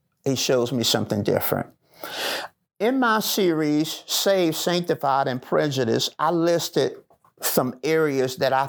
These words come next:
think will remedy the situation. I talked about confrontation, revelation, obedience,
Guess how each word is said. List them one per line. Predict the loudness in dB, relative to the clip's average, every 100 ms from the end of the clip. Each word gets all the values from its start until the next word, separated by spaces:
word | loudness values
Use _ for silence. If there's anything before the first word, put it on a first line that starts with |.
| -2
think | 0 0
will | -2 0 0 0
remedy | -4 -2 0 0 0
the |
situation. | 0 -2 0 0 0 0 -4 -4
I | -4 -2
talked | 0 0 0
about | 0 -2 -2
confrontation, | -2 0 -2 0 0 0 0 -2 -2
revelation, | -2 0 0 0 0 -2 -4
obedience, | -2 -2 0 0 0 -4 -6